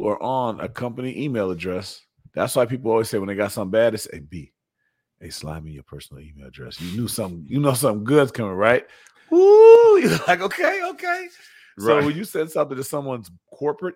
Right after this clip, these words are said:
Speaker 1: email address, you know that forever it can be subpoenaed and whatever. Um, so I don't know what you can sue about. They should have kept it a secret that you had all this crazy stuff to say.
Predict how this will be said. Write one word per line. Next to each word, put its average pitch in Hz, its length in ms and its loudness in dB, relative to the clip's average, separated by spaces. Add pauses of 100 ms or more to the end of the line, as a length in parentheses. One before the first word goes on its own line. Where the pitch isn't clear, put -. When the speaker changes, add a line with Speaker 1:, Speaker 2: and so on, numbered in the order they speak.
Speaker 1:
email 131 280 -6
address, 95 380 -12
you 139 140 -10
know 127 220 -4
that 123 200 -10
forever 104 440 -4
it 98 100 -10
can 101 140 -14
be 98 140 -10
subpoenaed 104 480 -12
and 90 100 -14
whatever. 98 360 -6 (480)
Um, 92 440 -6 (420)
so 127 400 0
I 120 80 0
don't 147 140 0
know 143 100 -2
what 139 220 -4
you 135 80 -12
can 131 100 -12
sue 156 220 -6
about. 87 260 -12 (580)
They 107 120 -10
should 123 160 -8
have 117 80 -14
kept 127 180 -8
it 101 60 -12
a 101 40 -12
secret 139 360 -12
that 110 180 -16
you 123 80 -10
had 123 180 -6
all 123 140 -4
this 120 120 -10
crazy 127 280 -10
stuff 127 200 -10
to 123 80 -16
say. 147 320 -10